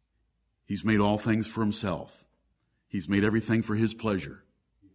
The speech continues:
And his pleasure comes in us knowing and praising him for the glory of his grace, for the riches of his inheritance, and for the exceeding greatness of his power. On the cross,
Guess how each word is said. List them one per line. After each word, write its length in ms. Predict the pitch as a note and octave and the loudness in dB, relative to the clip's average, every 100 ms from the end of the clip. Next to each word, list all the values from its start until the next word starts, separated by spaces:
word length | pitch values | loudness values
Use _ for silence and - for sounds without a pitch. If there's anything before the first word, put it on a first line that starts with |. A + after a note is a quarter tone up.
| _ _ _ _ _ _ - | _ _ _ _ _ _ -10
And 120 | E2+ | -6
his 140 | F#2+ F#2 | -4 -6
pleasure 400 | - B2+ G2+ F2 | -2 -2 -2 -4
comes 500 | - F2+ F2 F#2+ - | -4 -4 -4 -8 -8
in 160 | G#2 | -8
us 220 | G2+ G2 | -6 -6
knowing 360 | G2+ G#2 A2+ A#2 | -2 0 0 0
and 140 | F#2+ | -2
praising 380 | - A2+ G#2+ F2 | -2 -2 -2 -4
him 180 | E2+ F#2+ | -6 -8
for 120 | F#2 | -8
the 60 | F2+ | -8
glory 360 | E2+ G#2 G#2 | -4 -2 0
of 80 | G#2 | -2
his 140 | F#2+ D#2+ | -4 -6
grace, 440 | G2 F2+ F2 - _ _ _ _ _ _ _ _ _ _ _ | -8 -8 -12 -16 _ _ _ _ _ _ _ _ _ _ _
for 140 | - | -6
the 80 | F#2+ | 0
riches 320 | G2+ B2 B2+ | 2 2 2
of 80 | B2 | 2
his 160 | A2+ G2+ | 0 -4
inheritance, 720 | G2 A2 G2 D#2 - - - _ _ _ _ | -4 -2 -4 -6 -14 -18 -20 _ _ _ _
and 140 | - F#2 | -14 -10
for 80 | G2+ | -6
the 80 | |
exceeding 420 | G2 - A#2+ G#2 G2 | -6 -6 -4 -2 -2
greatness 440 | A2 A2 F2+ - | -2 -4 -6 -12
of 80 | E2 | -14
his 100 | E2 | -14
power. 480 | - F#2+ E2 - - _ _ _ - _ _ _ _ _ _ _ _ _ _ _ _ _ _ _ - | -10 -8 -8 -12 -20 _ _ _ -20 _ _ _ _ _ _ _ _ _ _ _ _ _ _ _ -10
On 160 | G2 | -6
the 80 | G#2 | -6
cross, 600 | - C3+ A2 G2+ - - | -2 -2 -2 -6 -14 -16